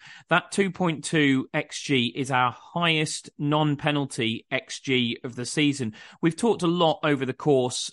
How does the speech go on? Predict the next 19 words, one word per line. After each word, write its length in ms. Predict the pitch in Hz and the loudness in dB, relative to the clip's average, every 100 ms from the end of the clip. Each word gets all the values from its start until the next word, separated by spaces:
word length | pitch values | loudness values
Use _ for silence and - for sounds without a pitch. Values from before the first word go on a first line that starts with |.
| - | -4
of, 260 | 135 123 135 | -4 -4 -4
uh, 160 | 143 135 | -2 0
of 120 | 147 | -2
the 80 | 127 | -6
past 300 | - 139 - | -2 -2 -2
few 220 | - 127 | -4 -2
weeks 340 | 127 131 123 - | 2 2 0 -2
that 220 | 123 - - - - _ - | 0 0 -4 -20 -20 _ 2
Albion 340 | 156 143 147 | 2 4 2
have 60 | 135 | 2
been 120 | 135 | -4
extremely 640 | 123 - - 143 135 127 | -4 -6 -2 0 2 0
clinical 720 | 123 - 131 127 - 135 127 123 | -4 -4 -2 -2 0 2 2 0
with 180 | 123 113 | -2 0
their 160 | 120 | 0
chances, 760 | 117 - 131 127 - 127 120 117 | -2 0 -2 -2 -2 0 0 -2
that 180 | 117 - | -10 -10
potentially 640 | - 135 135 135 135 127 | -10 -2 -2 -2 -2 -2
we're, 280 | 123 123 120 | 0 0 0